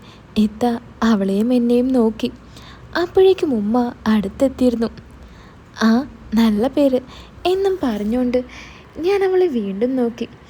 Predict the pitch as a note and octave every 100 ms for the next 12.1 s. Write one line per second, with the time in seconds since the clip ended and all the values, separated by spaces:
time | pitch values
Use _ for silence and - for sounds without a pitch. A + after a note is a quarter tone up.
0 | - - - _ _ _ - A#3 A3 G#3
1 | A3 A3+ D4+ D4+ D4 C#4 C#4 C#4 - -
2 | - - - - E4+ F#4 F#4+ - B3 A3
3 | A#3 B3 - - E4 F#4+ G4+ G4 - G#3+
4 | F#3+ - C4+ C4 A#3 A3+ A3+ A3+ - -
5 | - - - - - - - - - D#4+
6 | F#4 F#4+ F#4 B3 G#3+ G#3+ A3 - - -
7 | - - A3 G3+ G3 A#3 A#3 - - A3
8 | G#3+ G3+ A#3 A#3 - - - - E4 F4+
9 | F#4+ F4+ C4+ G#3+ G#3 B3 A#3+ A#3+ - -
10 | - - G4 F4+ A3 - G#3+ A3+ C4 A#3
11 | A3+ A3 - - - - - - G#3 G#3
12 | -